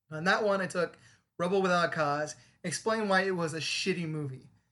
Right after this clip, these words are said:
Now, that was good to do 'cause I'd seen that movie recently, but I decided to rip one that I haven't seen in years because I fucking hate it, and it's a season for it, Halloween season, so I thought I'd take apart Halloween the franchise, which is for some reason considered the end-all, be-all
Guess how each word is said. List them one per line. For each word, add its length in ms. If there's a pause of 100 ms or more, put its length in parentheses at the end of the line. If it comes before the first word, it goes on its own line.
(600)
Now, 120
that 160
was 120
good 160
to 80
do 200
'cause 140
I'd 140
seen 140
that 100
movie 160
recently, 440
but 140
I 60
decided 300
to 60
rip 200
one 160
that 80
I 20
haven't 300
seen 240
in 180
years 540 (520)
because 160
I 80
fucking 360
hate 200
it, 100
and 80
it's 100
a 40
season 360
for 320
it, 120 (1000)
Halloween 340
season, 320
so 100
I 60
thought 220
I'd 80
take 160
apart 360 (360)
Halloween 500
the 80
franchise, 680 (340)
which 180
is 80
for 140
some 340
reason 220
considered 340
the 260
end-all, 340
be-all 580